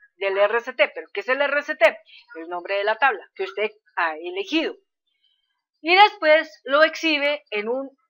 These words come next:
cuadro mensaje, M S G voz, entre comillas, ponemos el término I, espacio, cierra comilla, espacio, símbolo de concatenación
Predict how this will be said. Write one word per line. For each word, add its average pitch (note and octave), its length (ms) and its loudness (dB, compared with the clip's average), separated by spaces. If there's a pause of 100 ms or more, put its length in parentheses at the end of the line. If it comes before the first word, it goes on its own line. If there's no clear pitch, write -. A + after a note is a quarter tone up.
(140)
cuadro C#4 540 4
mensaje, A3 640 -4
M A3 220 -6
S A#3 160 -8
G B3+ 220 -6
voz, B3+ 500 2
entre F#3+ 260 -14
comillas, A3+ 540 -4 (720)
ponemos F3+ 340 -12
el A3+ 140 -8
término F#3+ 340 -8 (120)
I, G#3+ 420 6 (880)
espacio, F#3+ 680 4
cierra E3 280 -16
comilla, A#3+ 640 -2
espacio, B3 560 -2
símbolo C#4+ 340 2
de D#4 80 6
concatenación C4+ 840 -4